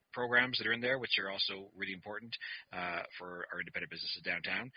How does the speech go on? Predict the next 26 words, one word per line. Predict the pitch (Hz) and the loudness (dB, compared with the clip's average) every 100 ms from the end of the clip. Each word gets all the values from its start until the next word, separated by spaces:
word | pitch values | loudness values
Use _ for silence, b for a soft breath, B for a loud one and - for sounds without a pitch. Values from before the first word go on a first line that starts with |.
| B B - | B B 8
So, | 135 127 | 10 10
uh, | 139 139 | 8 8
a | 156 | 8
number | 175 | 8
of | 151 | 10
things | 151 127 120 | 10 10 6
in | |
the, | 117 127 | 8 6
in | |
the | 110 | 8
business | 110 117 - | 6 6 10
category. | 120 117 120 131 147 135 | 10 10 6 6 4 4
So, | 104 101 98 | 2 2 2
um, | 98 95 95 90 - - | 0 0 -4 -2 -2 0
uh, | 90 87 | -2 -4
we're | 92 | -2
excited | - 104 - | 0 0 -2
for | |
those, | 92 98 117 135 - | -2 -2 0 -2 2
and | 92 92 87 95 | 2 0 -2 -6
you | 107 | -4
can | 110 101 | -6 -8
locate, | 92 95 92 - B B B - | 0 2 2 -2 B B B -2
uh, | 90 87 - | 0 0 8
all | 113 117 | 10 12
the, | 113 | 10